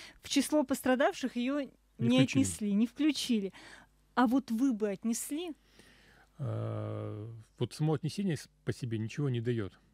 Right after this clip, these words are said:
Speaker 2: То есть, если бы были какие-то меры поддержки, тогда, э, я бы задумался, да, то есть, они нужны они или не нужны. Почему? Потому что те, которые предложены сейчас, ну, на мой взгляд, они неправильные. Я говорю именно о возможности, э,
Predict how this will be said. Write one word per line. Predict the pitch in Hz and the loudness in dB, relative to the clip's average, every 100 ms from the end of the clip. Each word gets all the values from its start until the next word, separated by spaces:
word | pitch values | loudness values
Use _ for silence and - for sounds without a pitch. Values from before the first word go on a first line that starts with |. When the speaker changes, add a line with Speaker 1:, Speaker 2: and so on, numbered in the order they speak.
| _ | _
Speaker 2:
То | |
есть, | 110 - | -6 -4
если | 127 147 | -6 -4
бы | 127 | -4
были | 123 135 | -2 -2
какие-то | 127 - 123 | -4 -8 -4
меры | 123 135 127 | -2 0 0
поддержки, | 143 131 196 214 131 | -2 -2 -4 -4 -6
тогда, | - 104 139 151 139 120 113 110 107 107 | -6 -2 0 0 0 -2 -2 -4 -4 -4
э, | |
я | 107 | -4
бы | 117 110 | -2 -4
задумался, | 110 110 104 92 101 | -2 -2 -4 -6 -6
да, | 113 | -6
то | 110 | -6
есть, | 101 | -6
они | 107 | -6
нужны | 113 135 | -4 -4
они | 139 117 | -2 -2
или | 104 | -4
не | 107 | -4
нужны. | 104 101 98 | -6 -6 -8
Почему? | - 104 - 156 196 | -8 -14 -10 -4 -2
Потому | 147 123 123 | -2 -4 -6
что | 131 | -6
те, | 110 - 135 | -6 -4 -4
которые | 123 - 127 120 - | -4 -4 -4 -4 -8
предложены | - 113 139 123 | -10 -2 -2 -2
сейчас, | 110 117 180 202 - _ - - - _ | -6 -6 -4 -4 -6 _ -20 -20 -20 _
ну, | - 113 | -6 -4
на | 107 | -2
мой | 135 | -2
взгляд, | 139 104 107 98 | -4 -6 -8 -8
они | 98 117 | -6 -4
неправильные. | 117 90 92 92 98 104 98 90 87 80 _ _ | -4 -6 -8 -6 -4 -2 -2 -4 -10 -18 _ _
Я | - 135 | -2 -2
говорю | 127 120 117 135 | 0 -2 -2 -2
именно | 131 113 120 110 117 | -4 -6 -4 -6 -6
о | 156 113 113 104 - - _ _ | -6 -4 -4 -6 -12 -20 _ _
возможности, | 120 113 131 135 120 104 - 87 - - | -6 -4 -4 -4 -6 -10 -12 -16 -16 -16
э, | 110 107 104 104 | -12 -10 -10 -10